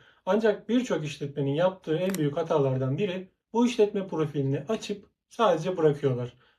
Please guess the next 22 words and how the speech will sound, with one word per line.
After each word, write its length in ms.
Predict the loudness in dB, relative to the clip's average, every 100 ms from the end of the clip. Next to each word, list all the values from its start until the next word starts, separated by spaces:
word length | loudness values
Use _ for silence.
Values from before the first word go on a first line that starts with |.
| _
Sürekliliğini 680 | -4 2 2 0 -2 0 0
getirmiyorlar 720 | 0 -2 0 0 2 -2 -4 2
veya 400 | 4 6 2 -2
paylaştıkları 760 | 0 2 2 -2 -6 2 2
içeriklerin 800 | 2 0 -2 -2 2 2 2 -6 -16 _ _
seo 260 | 0 6 6
açısından 580 | 4 -4 0 0 0
uyumlu 320 | -2 -2 2 2
olup 340 | 2 0 -2
olmadıklarını 720 | 0 2 2 -2 -4 -6 -4 -4
kontrol 480 | -2 -2 0 -2 -2
etmeden 340 | -2 0 0
yayınlıyorlar. 540 | 0 -2 -4 -6 -8 -12 _ _ _ -14
İşte 260 | -8 -2
bu 100 | 2
noktada 440 | 4 2 2 4 4
da 280 | 2 0 _ _ -4
aslında 680 | -4 -2 -4 0 0 -2 -8
işletme 420 | -4 -2 0 0
profilinden 600 | 2 0 0 -2 0 -2
istedikleri 640 | -4 -8 -8 -6 -4 -2 2
verimi 440 | 2 2 -2